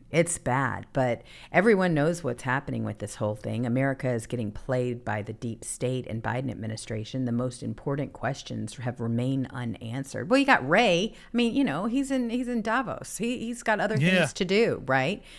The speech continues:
Speaker 2: Mm-hmm.
Speaker 1: <laughs> I mean
Speaker 2: If you, if you, if your child is kidnapped, don't worry. He's over there kissing the elitist ass, trying to get, uh, you know, gl-, score woke global warming points.
Speaker 1: Yes.
Speaker 2: Don't worry, he's on it.
Speaker 1: Well,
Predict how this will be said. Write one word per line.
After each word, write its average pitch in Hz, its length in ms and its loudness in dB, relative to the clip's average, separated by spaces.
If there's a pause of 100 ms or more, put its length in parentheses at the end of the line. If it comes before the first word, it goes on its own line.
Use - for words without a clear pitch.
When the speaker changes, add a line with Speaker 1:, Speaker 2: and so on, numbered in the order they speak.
Speaker 2:
Mm-hmm. 160 300 2
Speaker 1:
<laughs> 740 560 0
I 269 420 8
mean 262 240 4
Speaker 2:
If - 140 2
you, 180 180 2
if 151 160 0
you, 180 140 0
if 151 160 -2
your 175 140 0
child 180 420 0
is 143 80 -10
kidnapped, 156 600 -2
don't 160 200 0
worry. 165 320 2
He's 143 180 -4
over 151 220 -2
there 151 140 -2
kissing 151 360 -4
the 143 60 -4
elitist 143 520 -2
ass, 123 280 -2
trying 139 320 -2
to 131 60 -4
get, 135 200 -4
uh, 120 240 -4
you 120 140 -4
know, 104 320 -6
gl-, 135 180 -6 (100)
score 147 360 4
woke 143 260 4
global 139 340 2
warming 139 360 0 (180)
points. 113 480 -6 (300)
Speaker 1:
Yes. 180 440 -2
Speaker 2:
Don't 156 220 4
worry, 151 260 6
he's 139 160 2
on 147 280 6
it. - 240 -8 (340)
Speaker 1:
Well, 165 420 -4